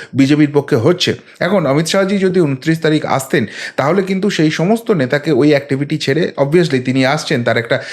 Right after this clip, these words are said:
ব্যাকওয়ার্ক থাকে, সেদিকে কিন্তু কনসেন্ট্রেট করতে হতো। আর তাই খুব স্বাভাবিকভাবেই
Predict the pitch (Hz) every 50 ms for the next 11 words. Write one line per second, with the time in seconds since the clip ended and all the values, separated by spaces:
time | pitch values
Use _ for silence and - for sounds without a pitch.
0 | - - - 120 131 127 127 - 160 156 156 156 - - 143 156 - 190 170 -
1 | - 160 160 165 190 190 208 175 160 147 160 196 - 160 127 120 - 131 127 120
2 | 156 165 160 - - 160 117 - 131 110 123 135 131 - - - - - - -
3 | - - - - 160 156 151 139 147 - - 156 - - 139 123 135 147 160 175
4 | 170 147 156 147 139 127